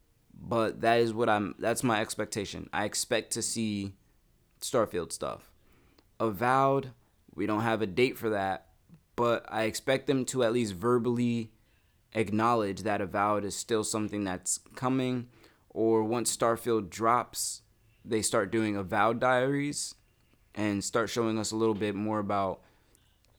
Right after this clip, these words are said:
them creating it or them doing stuff, something to tell us that it's still happening. Perfect Dark, I don't believe is coming out in twenty twenty-two, especially since they just got, um, Crystal Dynamics to end up helping them out with the game.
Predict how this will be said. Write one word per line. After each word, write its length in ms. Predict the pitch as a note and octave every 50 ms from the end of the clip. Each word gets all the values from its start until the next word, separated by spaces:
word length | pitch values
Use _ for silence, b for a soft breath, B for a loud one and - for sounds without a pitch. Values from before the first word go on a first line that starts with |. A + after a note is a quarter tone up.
| _ _ -
them 300 | - G#2 A#2+ B2+ B2 A#2+
creating 520 | A#2 - - B2+ A#2 A2+ A#2 A#2 A2+ A2 A2
it 220 | A2 A2 G#2 - -
or 380 | F#2+ A#2 A2+ A2 G#2+ G#2 G2+
them 280 | G2 F2+ A#2+ A#2 A#2 A2+
doing 280 | G#2 A#2+ A2+ A2+ A2
stuff, 300 | G#2+ - - A2+ A2 G#2
something 360 | - - B2 B2+ A#2+ C3 B2+ A#2+
to 80 | - A2
tell 280 | - - A#2+ A2 G#2+
us 140 | G#2+ G#2 -
that 220 | - G2+ F#2+ F#2+
it's 120 | G2+ F#2+ -
still 260 | - - G#2+ G2+ F#2+
happening. 520 | F#2 G2 E2+ D#2+ - - C2 B1+ - - b b b b b b b b b b b b b b b _ _
Perfect 380 | - F#3+ G3+ G3 F3+ F#3+ C3 A2+
Dark, 240 | D3+ D3 C#3+ C3+ B2+
I 60 | B2+
don't 140 | C3 C3 B2
believe 240 | B2+ B2+ C3 B2
is 100 | A#2 A2
coming 260 | - - B2+ A#2+ A#2+ A#2
out 100 | A#2 G#2+
in 80 | G#2+
twenty 280 | G#2+ - - B2 A#2 A#2
twenty-two, 500 | A#2 - B2 A2 G#2+ - - D3+ C#3+ C#3
especially 380 | C3 - - A#2 A2+ - A#2+
since 260 | G#2+ - A#2 A2+ - -
they 100 | A#2 A2
just 320 | F#2 A2 G#2+ F#2+ - -
got, 240 | - A2+ G#2 G#2+ G#2
um, 500 | G#2 G2+ G2+ G2+ G2+ G2 G2 G2 G2 F#2+ b b b b b b b b b b b b b b b _ _
Crystal 320 | - - C3 A#2 - - A#2+
Dynamics 600 | G#2 A2 A2 G#2+ A2 A#2 A#2 A#2 A#2 G#2+ - -
to 240 | - - A#2 E2 - -
end 180 | F#2+ G#2+ G#2+
up 100 | G2+ F#2+
helping 340 | - A2 G2+ F#2+ - G#2+ G#2
them 140 | G2+ F#2+ F2+ -
out 220 | F#2 G2 F2+ D2
with 360 | F2 G2+ A#2 C#3 C#3 - - -
the 180 | - B2 D3
game. 480 | D3 D3 D#3+ E3 E3+ E3+ F3 F3+ F3 F3